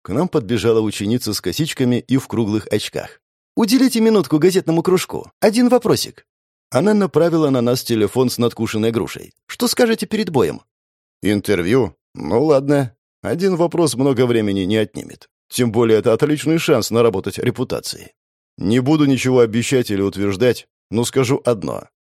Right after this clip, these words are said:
Тот, кто сегодня выиграет, будет выигрывать и впредь. Всегда и во всем. Первый бой этого года будет важнейшим». Девушка уже снова открыла рот, как встрял дисциплинарник.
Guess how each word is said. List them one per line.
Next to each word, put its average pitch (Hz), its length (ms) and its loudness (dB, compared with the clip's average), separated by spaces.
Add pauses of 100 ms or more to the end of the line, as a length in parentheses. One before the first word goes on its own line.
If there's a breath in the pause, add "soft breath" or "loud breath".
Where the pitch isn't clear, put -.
(180)
Тот, 135 200 2
кто 113 160 -6
сегодня 110 460 -2
выиграет, 98 560 -2 (100)
будет 131 400 -2
выигрывать 113 560 2
и 120 100 0
впредь. - 460 -10 (120)
Всегда 123 520 0
и 123 200 -2
во 110 160 4
всем. - 420 -10 (440)
Первый 165 440 2
бой 160 220 4
этого 151 400 4
года 147 280 2
будет 139 280 0
важнейшим». 135 680 0 (640)
Девушка 101 420 -4
уже 104 240 -2
снова 92 380 0
открыла 95 380 0
рот, 156 220 0 (180)
как 170 160 -4
встрял 147 360 0
дисциплинарник. 127 880 -4